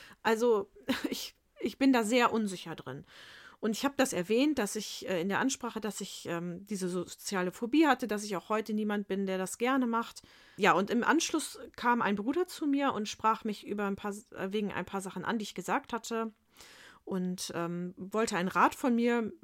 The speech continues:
für jemanden, der ebenso, ähm, mit sozialer Phobie zu tun hatte. Und er sagte aber auch,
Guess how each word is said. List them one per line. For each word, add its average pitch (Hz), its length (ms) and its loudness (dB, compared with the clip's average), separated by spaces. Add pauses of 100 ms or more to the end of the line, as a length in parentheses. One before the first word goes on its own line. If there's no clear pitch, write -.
für - 240 -8
jemanden, 214 560 -2
der 180 420 0
ebenso, 185 680 2
ähm, 185 360 -4 (120)
mit 196 200 -4
sozialer 196 380 -2
Phobie 208 300 -4
zu - 140 -4
tun 269 320 -2
hatte. 247 320 0 (1040)
Und 254 160 8
er 233 80 8
sagte 240 340 6
aber 220 240 2
auch, 262 340 2